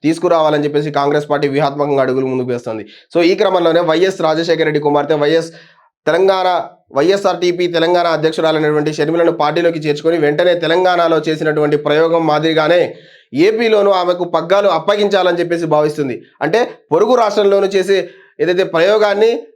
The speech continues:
డిట్టో ఇక్కడ కూడా దింపేయాల్సిందిగా కాంగ్రెస్ పార్టీకి సంబంధించిన, ఆ, హైకమాండ్ వ్యూహాత్మకంగా రచిస్తుందని చెప్పేసి చెప్పుకోవచ్చు. అక్కడ ప్రయోగం ఫలించడానికి ప్రధానంగా మూడు కారణాలు ఉన్నాయి.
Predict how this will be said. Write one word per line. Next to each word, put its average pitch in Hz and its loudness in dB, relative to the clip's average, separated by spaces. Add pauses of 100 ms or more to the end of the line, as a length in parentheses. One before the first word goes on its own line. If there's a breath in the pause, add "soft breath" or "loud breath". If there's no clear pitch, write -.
(300)
డిట్టో 180 0
ఇక్కడ 233 0
కూడా 226 2
దింపేయాల్సిందిగా 202 0
కాంగ్రెస్ 190 0
పార్టీకి 190 -2
సంబంధించిన, 180 0 (340 loud breath)
ఆ, 156 0 (200)
హైకమాండ్ 185 0
వ్యూహాత్మకంగా 196 0
రచిస్తుందని 175 0
చెప్పేసి 175 -2
చెప్పుకోవచ్చు. 175 0
అక్కడ 180 0
ప్రయోగం 202 2
ఫలించడానికి 190 0
ప్రధానంగా 190 2
మూడు 175 0
కారణాలు 180 0
ఉన్నాయి. 165 0